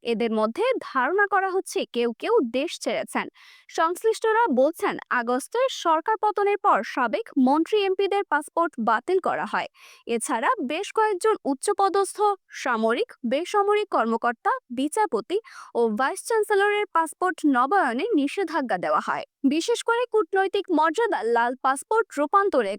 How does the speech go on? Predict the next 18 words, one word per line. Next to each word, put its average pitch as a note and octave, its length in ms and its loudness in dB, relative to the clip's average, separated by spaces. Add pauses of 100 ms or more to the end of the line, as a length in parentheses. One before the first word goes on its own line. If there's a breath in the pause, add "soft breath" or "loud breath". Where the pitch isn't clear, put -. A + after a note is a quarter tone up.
কঠোর C4 320 0 (140)
বিধিনিষেধ F#4+ 640 0 (200)
আরোপ C4+ 180 0 (100)
করে C#4 160 -2 (160)
স্বরাষ্ট্র E4 540 2
মন্ত্রণালয়। G3+ 560 0 (200)
তবে A#3+ 240 -2 (320)
অজ্ঞাত G#4+ 300 0 (140)
কারণে A3+ 280 0 (300)
হঠাৎ D#4+ 440 0
করেই G4+ 260 2 (180)
আগের B3+ 340 -2
সেই C4 160 -2 (140)
কঠোর D#4 280 0 (100)
অবস্থান E4+ 440 0
থেকে E4+ 180 -4 (140)
সরে A3+ 280 0
এসেছে - 320 -6